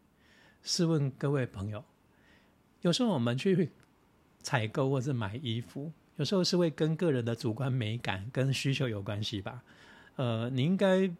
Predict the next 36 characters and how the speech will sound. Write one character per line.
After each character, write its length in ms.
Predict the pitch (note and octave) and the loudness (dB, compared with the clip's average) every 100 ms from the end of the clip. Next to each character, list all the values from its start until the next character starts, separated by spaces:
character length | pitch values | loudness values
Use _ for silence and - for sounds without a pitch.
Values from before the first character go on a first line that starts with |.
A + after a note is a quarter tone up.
| _ | _
不 100 | - | -4
见 240 | C#3 F3+ D3+ | 0 0 2
得 180 | C3 A#2+ | 4 4
是 460 | - C3+ A#2+ A2 - _ _ _ _ _ _ - | 2 2 2 0 -4 _ _ _ _ _ _ -2
依 140 | F3 | 0
照 200 | D#3+ F3+ | 4 2
这 120 | D3+ | 4
个 240 | D#3 C3+ C3+ | 4 4 2
设 160 | - | 0
计 160 | D3+ C#3+ | 2 2
师 200 | B2+ C3+ | 0 0
说 160 | C3+ C3 | 0 0
到 160 | C3 | 2
底 160 | A2 G2+ | 0 -2
你 120 | G#2 | -4
是 140 | - | -4
不 80 | B2 | -2
是 60 | B2 | -2
喜 220 | - G#2 | -2 -6
欢， 320 | G2+ G#2+ G#2+ A2+ - | -6 -6 -8 -10 -8
然 120 | A#2+ | -4
后 140 | B2+ | -2
来 120 | B2 | -2
决 200 | G#2+ G#2+ | -4 -4
定 240 | G#2+ A#2 G#2 - _ | -2 -4 -6 -12 _
他 160 | - B2+ | -4 -2
的 80 | |
这 160 | A2+ B2+ | 0 -2
件 160 | A#2 A#2 | 0 -2
衣 100 | A2+ | -4
服 140 | A2 | -6
你 80 | G#2+ | -6
要 80 | G#2 | -4
不 80 | |
要 80 | A2 | -6
买。 200 | G#2 B2 | -6 -10